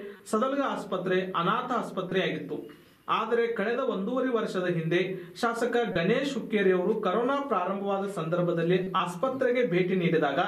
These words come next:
ವೈದ್ಯರಿಲ್ಲದೆ ಜನರ ಕಷ್ಟ ನೋ-, ವೈದ್ಯರನ್ನು ನೇಮಕ ಮಾಡುವಂತೆ ತಾಲೂಕಾ ವೈದ್ಯಾಧಿಕಾರಿಗಳಾದ ಡಾಕ್ಟರ್ ಶಿಂದೆ ಅವರಿಗೆ ಹೇಳಿದಾಗ ವೈದ್ಯರ ಸಮಸ್ಯೆ ಇರುವುದರಿಂದ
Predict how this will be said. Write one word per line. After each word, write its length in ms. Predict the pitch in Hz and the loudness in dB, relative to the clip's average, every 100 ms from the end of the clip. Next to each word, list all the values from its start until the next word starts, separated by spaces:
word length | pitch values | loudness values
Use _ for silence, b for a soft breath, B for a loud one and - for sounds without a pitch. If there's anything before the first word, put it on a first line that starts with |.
| 202 B B B 170 | -2 B B B -2
ವೈದ್ಯರಿಲ್ಲದೆ 760 | 202 240 285 277 240 247 262 269 269 | 0 2 2 2 2 2 0 0 -2
ಜನರ 320 | 185 185 226 226 | 0 0 0 0
ಕಷ್ಟ 200 | 196 196 | -4 -2
ನೋ-, 120 | 233 208 _ _ _ _ _ | -2 -4 _ _ _ _ _
ವೈದ್ಯರನ್ನು 720 | 226 214 202 - 254 254 254 262 | 0 2 2 2 2 0 0 0
ನೇಮಕ 340 | 208 202 202 | 2 0 0
ಮಾಡುವಂತೆ 640 | 208 160 165 175 233 220 196 202 B B | 0 0 2 2 2 0 -2 -2 B B
ತಾಲೂಕಾ 400 | 226 208 277 277 | -4 -2 -2 0
ವೈದ್ಯಾಧಿಕಾರಿಗಳಾದ 1000 | 285 233 185 208 202 190 185 180 180 233 220 202 | 0 0 0 0 0 -2 -2 0 0 0 -2 -2
ಡಾಕ್ಟರ್ 340 | 165 170 185 190 | -4 -4 -6 -4
ಶಿಂದೆ 320 | 190 202 254 | 0 2 2
ಅವರಿಗೆ 300 | 240 208 190 165 | 2 2 2 2
ಹೇಳಿದಾಗ 360 | 160 151 139 180 - B B B - | 2 2 0 -2 -4 B B B 0
ವೈದ್ಯರ 320 | 214 269 277 277 247 | 2 2 0 0 -2
ಸಮಸ್ಯೆ 320 | 208 220 233 | 0 0 2
ಇರುವುದರಿಂದ 500 | 208 196 185 180 175 | 4 4 2 2 2